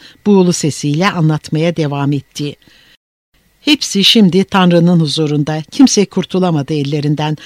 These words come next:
Sadece ben kaçabildim. Tanrı'nın alın yazısı." "Ona şükürler olsun." Herkes aynı anda derinden mırıldandı. Yıkılmış, korkularından titreyen insanlar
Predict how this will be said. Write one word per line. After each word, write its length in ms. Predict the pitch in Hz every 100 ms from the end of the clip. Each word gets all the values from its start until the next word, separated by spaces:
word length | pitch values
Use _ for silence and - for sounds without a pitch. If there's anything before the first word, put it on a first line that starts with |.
| -
Sadece 560 | - - 208 190 196 190
ben 180 | 180
kaçabildim. 680 | 175 143 - 147 143 135 156 131 - -
Tanrı'nın 500 | 196 185 185 180 190
alın 320 | 170 165 160
yazısı." 560 | 147 135 135 - 156 143 _ _ _ _ _ _ -
"Ona 200 | 233 220
şükürler 580 | - - 208 196 196
olsun." 500 | 160 131 - - 127 - _ -
Herkes 460 | 180 - 180 -
aynı 300 | 180 160 139
anda 300 | 139 147 180
derinden 500 | 170 170 180 180 180
mırıldandı. 760 | 156 143 139 139 139 135 147 143 - - _ -
Yıkılmış, 640 | - - 151 160 262 - - _ -
korkularından 760 | 190 - 175 160 156 160 160
titreyen 440 | - 170 - 151 156
insanlar 580 | 143 - 143 147 170